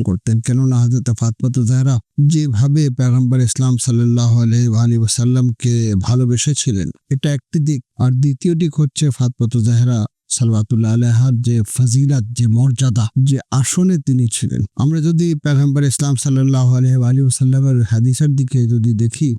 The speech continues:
তাহলে স্পষ্ট হয়ে যায় যে ফাতেমার আগমনে কেন রাসূলুল্লাহ সাল্লাল্লাহু আলাইহি ওয়াসাল্লাম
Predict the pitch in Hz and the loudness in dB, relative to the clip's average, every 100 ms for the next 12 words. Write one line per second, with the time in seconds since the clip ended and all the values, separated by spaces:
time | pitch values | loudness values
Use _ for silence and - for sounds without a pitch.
0 | - 131 135 151 151 139 135 - - - | -4 0 0 2 0 0 -4 -8 -8 -2
1 | 151 - 165 151 143 135 131 131 - 117 | -2 0 0 0 0 0 2 0 0 -2
2 | 117 131 139 135 - 117 113 131 139 143 | 0 0 0 -2 -2 -2 0 2 2 0
3 | 127 - 165 180 151 123 123 - 127 123 | -2 -4 0 0 0 0 -2 0 0 2
4 | 117 120 113 113 - 117 101 | 0 0 0 0 0 0 0